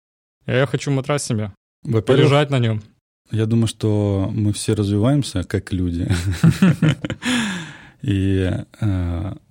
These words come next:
Speaker 2: та же самая пандемия, она просто ускорила этот рост того, что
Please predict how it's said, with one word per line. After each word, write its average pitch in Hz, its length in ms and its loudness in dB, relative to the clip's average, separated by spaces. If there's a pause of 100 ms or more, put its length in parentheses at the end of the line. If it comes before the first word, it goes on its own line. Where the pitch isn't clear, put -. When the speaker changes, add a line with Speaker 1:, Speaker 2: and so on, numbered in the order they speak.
(140)
Speaker 2:
та 101 140 0
же 95 80 -4
самая 98 640 0
пандемия, 101 440 2
она 107 120 2
просто 95 260 -4
ускорила 101 360 0
этот 95 220 -4
рост 120 240 0
того, 101 180 0
что 98 280 -2